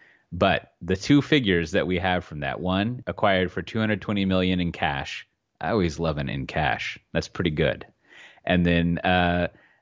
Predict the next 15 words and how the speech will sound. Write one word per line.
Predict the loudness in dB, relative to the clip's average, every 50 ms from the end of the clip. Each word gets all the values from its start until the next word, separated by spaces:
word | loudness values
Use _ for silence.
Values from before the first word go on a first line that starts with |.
| -4 0
I | 2
think, | 2 4 4
what | 4 4 6
was | 4 4 2
it | 0 -2
that | -2 -4 -4
they | -2 -4 -2
had, | -2 -2 -4 -4
seventy | -4 -2 -2 -2 0 0 -2 -2 -2
million | 0 2 2 2 2 0 -2 -2 -2 -4 -6 -6 -6
in, | -4 -4 -2 -2 -2 -2
uh, | 0 0 0 -2 -4 -4 0
annual | 0 2 2 4 4 4 4 4 2
recurring | 2 0 0 2 2 4 4 2 2 2
revenue? | 2 2 2 2 0 0 0 0 -2 -4